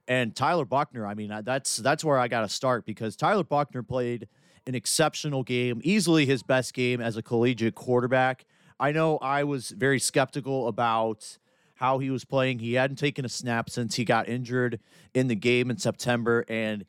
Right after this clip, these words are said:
he absolutely stole the show. He ended up becoming the Gator Bowl M V P.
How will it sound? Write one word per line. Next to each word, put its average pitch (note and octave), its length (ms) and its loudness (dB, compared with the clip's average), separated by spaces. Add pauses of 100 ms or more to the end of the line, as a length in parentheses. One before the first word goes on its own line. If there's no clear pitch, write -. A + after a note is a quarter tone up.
(200)
he D#3 340 0
absolutely C3 600 -2
stole C3+ 360 0
the A#2 80 -2
show. B2+ 340 4
He B2+ 220 0
ended G3 180 2
up D#3+ 180 2
becoming C#3 520 -6 (280)
the A#2+ 160 -2
Gator C3+ 580 0 (140)
Bowl B2 480 2
M B2+ 220 0
V A2+ 160 -2
P. D#3+ 480 0